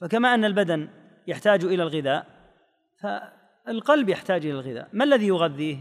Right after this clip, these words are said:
إلا الإيمان بالله تبارك وتعالى وذكره وطاعته واللجوء إليه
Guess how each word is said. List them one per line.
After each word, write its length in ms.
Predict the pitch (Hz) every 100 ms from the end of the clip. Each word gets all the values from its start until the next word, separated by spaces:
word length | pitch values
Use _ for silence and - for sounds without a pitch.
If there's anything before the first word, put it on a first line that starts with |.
| 123
إلا 380 | 226 196 202 202 - _ -
الإيمان 440 | 208 226 254 233 165
بالله 420 | 151 151 139 147
تبارك 440 | 147 151 156 139
وتعالى 640 | 139 127 147 160 160 160
وذكره 640 | 165 143 165 165 160 143 160 - _ _ -
وطاعته 840 | 202 202 185 170 175 180 151 170 - - _ _ -
واللجوء 1120 | 170 165 165 165 - - 208 208 190 226 208
إليه 320 | 170 170 170